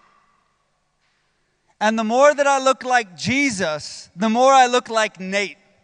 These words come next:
It doesn't <laughs> make sense. But when you become like Jesus, you don't lose yourself. You find yourself. That the more,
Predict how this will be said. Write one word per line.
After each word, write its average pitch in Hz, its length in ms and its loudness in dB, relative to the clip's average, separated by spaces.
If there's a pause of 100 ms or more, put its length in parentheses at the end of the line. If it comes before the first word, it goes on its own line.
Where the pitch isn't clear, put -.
(920)
It 185 140 -12
doesn't 285 340 2
<laughs> - 0 -
make 240 260 -2
sense. 226 680 -6 (2500)
But 226 180 2
when 254 160 -4
you 311 140 -2
become 302 440 0
like 277 300 -2
Jesus, 247 760 -4
you 269 220 -4
don't 311 320 4 (100)
lose 269 500 -4
yourself. 165 760 -8 (480)
You 240 160 0
find 285 420 2
yourself. 170 640 -6 (2000)
That 233 200 0
the 247 80 -2
more, 302 540 6